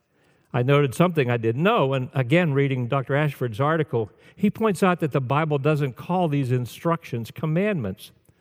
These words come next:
The Hebrew word is, is for the word words. <laughs> It's rather the ten words.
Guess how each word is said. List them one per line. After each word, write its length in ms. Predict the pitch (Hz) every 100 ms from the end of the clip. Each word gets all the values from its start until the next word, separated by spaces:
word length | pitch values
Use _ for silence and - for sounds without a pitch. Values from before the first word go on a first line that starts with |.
| _ _ _
The 120 | 156
Hebrew 360 | 147 226 202 160
word 480 | 127 131 131 139 135 _ _ _ _
is, 200 | 165 151
is 240 | 165 147 131
for 240 | - 151
the 80 | 147
word 460 | 147 156 160 147
words. 560 | 147 208 214 110 - - _ -
<laughs> 100 | 233 - _ - -
It's 200 | 160 -
rather 320 | 180 208 165
the 120 | 156
ten 440 | - 170 180 175 160
words. 580 | 180 196 104 113 -